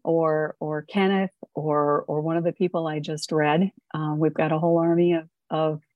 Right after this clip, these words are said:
committee members, and we'll be happy to,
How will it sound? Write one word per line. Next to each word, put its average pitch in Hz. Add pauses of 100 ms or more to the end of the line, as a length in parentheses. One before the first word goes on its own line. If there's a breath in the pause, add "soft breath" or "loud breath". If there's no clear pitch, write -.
committee 185
members, 151 (440 loud breath)
and 170
we'll 170
be 165
happy 160 (120)
to, 151